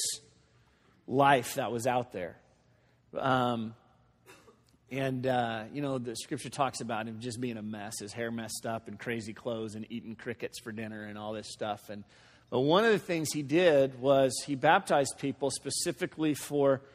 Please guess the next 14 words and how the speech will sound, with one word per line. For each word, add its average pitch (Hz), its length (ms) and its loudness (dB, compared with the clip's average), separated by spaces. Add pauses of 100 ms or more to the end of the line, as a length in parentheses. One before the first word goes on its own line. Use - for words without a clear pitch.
(320)
to 139 100 -6
symbolize 139 880 6
the 139 80 0
repentance 131 560 -2
and 120 180 -4
the 113 40 -8
cleansing 131 440 -6
of 107 80 -12 (200)
sin, 95 260 -8 (840)
the - 80 -10
cleansing, 127 500 -4
the 113 60 -8
washing 123 540 -2
away 113 400 -6